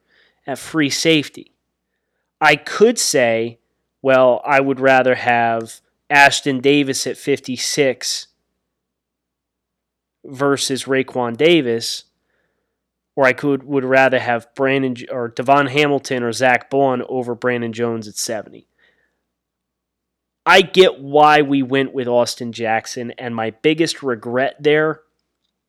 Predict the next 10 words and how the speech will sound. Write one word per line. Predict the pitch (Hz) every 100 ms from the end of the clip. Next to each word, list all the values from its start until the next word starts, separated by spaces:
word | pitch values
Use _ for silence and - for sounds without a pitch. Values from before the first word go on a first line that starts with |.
| _ _ _ _ _ _
wasn't | 127 135 160 139 151 151 _ _ _ _ _
available. | 135 127 131 120 113 117
And |
the | 123
fact | 143 143
that | 147 131
the |
Dolphins | 127 135 127 120
did | - 165 156
get | 147 123 -